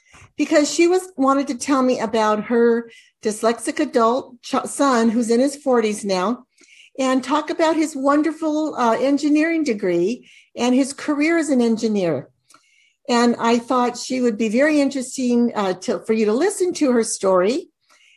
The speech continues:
And what got my attention was she said he went to a private, uh,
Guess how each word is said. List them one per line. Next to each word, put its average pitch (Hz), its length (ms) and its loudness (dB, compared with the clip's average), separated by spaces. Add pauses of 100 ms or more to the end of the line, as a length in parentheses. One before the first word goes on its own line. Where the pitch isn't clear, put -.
(180)
And 226 560 2
what 254 200 2
got 285 300 0
my 254 140 2
attention 233 800 0 (280)
was 226 220 2
she 254 140 -2
said 233 440 2 (140)
he 254 160 -4
went 277 240 2
to 359 120 2
a 339 60 0
private, 262 600 0 (160)
uh, 190 300 0